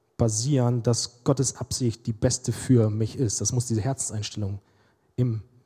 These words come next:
ja, im Herzen des Menschen sein. Die Herzenseinstellung muss sein, in Gottes Willen zu beten. Und das ist der zweite Aspekt, wo auch ein, wo man auch Zweifel haben kann.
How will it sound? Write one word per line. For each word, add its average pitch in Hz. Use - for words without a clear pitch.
ja, 117
im 101
Herzen 107
des 107
Menschen 110
sein. 101
Die -
Herzenseinstellung 139
muss -
sein, 127
in 120
Gottes 135
Willen 123
zu 123
beten. 123
Und 104
das 117
ist 117
der 117
zweite 143
Aspekt, -
wo 123
auch 120
ein, 117
wo -
man 120
auch 120
Zweifel 147
haben 143
kann. 156